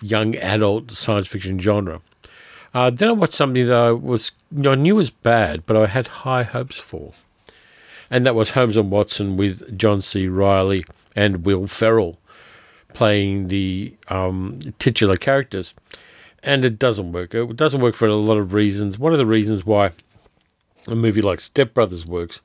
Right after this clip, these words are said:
is that the writing's on point and they stick to the writing and there's a strong through line of plot there.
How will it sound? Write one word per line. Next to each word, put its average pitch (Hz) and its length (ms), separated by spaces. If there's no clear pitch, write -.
is 113 220
that 101 60
the 104 100
writing's 107 400
on 98 180
point 98 280
and 92 80
they 92 100
stick - 440
to 107 160
the 92 100
writing 101 540
and 90 140
there's 95 140
a 104 80
strong 95 380
through 110 460
line 87 260
of 87 240
plot - 360
there. 90 240